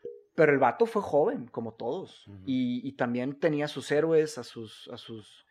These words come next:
Speaker 1: y tal vez estaban héroes equivocados, ¿no?
Speaker 2: No podemos juzgar la experiencia de los demás, ni la vida de los demás.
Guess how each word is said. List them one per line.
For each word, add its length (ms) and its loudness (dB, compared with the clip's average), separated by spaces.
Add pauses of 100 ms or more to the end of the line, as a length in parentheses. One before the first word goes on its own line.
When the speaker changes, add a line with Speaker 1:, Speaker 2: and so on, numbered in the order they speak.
Speaker 1:
y 80 -18
tal 140 -10
vez 100 -6
estaban 220 -4
héroes 240 -6
equivocados, 600 -8
¿no? 80 -14
Speaker 2:
No 140 -8
podemos 300 -2
juzgar 440 0
la 440 -2
experiencia 680 -6
de 80 0
los 140 -4
demás, 560 -8
ni 240 -12
la 120 -8
vida 140 -2
de 40 -4
los 140 -4
demás. 360 -8